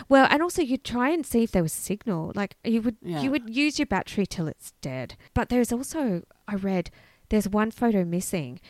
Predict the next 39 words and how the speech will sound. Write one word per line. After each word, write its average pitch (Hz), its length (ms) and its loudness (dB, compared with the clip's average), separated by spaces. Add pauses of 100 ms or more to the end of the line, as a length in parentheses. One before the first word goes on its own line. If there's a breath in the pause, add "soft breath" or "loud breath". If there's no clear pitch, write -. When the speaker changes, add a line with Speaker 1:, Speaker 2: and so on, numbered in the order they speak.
(140)
Speaker 1:
So 277 140 4
you 294 40 6
know 302 120 4
how 262 160 6
when 214 180 6
you've 202 120 0
got, 196 200 4
Speaker 2:
What 190 80 0
Speaker 1:
like, 170 80 0
Speaker 2:
do 254 100 -2
you 196 60 2
Speaker 1:
old 196 140 8
Speaker 2:
mean? 139 60 -2
Speaker 1:
digital 196 340 2
cameras 180 880 -4
Speaker 2:
Oh, 185 80 -6
they've 175 160 -4
deleted 170 420 -4
one. 147 280 -8 (360)
Speaker 1:
One 202 320 0
is 208 160 -2
missing, 190 420 0
and 214 120 2
it 202 100 6
is 202 160 2
the - 140 -2
photo 233 400 4
between, 180 720 -2 (480)
it's - 200 0
the 220 120 0
last 220 460 2 (360)
photo 208 480 4
of 190 160 -2 (320)
between 196 320 -4
daylight 196 560 -2
and 185 140 -4
those 170 240 -4
nighttime 170 420 -6
shots. - 560 -8